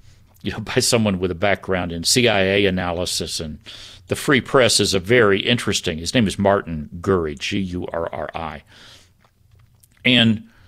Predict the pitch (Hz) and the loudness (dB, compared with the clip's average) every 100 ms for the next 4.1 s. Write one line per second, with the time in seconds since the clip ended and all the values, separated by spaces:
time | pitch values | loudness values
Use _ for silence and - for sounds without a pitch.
0 | _ _ - 190 185 160 131 131 - - | _ _ -4 2 6 6 4 2 0 0
1 | 117 110 123 - 110 98 - _ _ _ | 0 2 2 2 0 -2 -6 _ _ _
2 | - 110 120 - - - - - 147 139 | -2 2 0 0 -2 2 4 4 2 2
3 | 135 110 117 113 95 92 - 107 101 95 | 0 0 0 0 -2 -6 -4 -2 0 0
4 | 92 | -4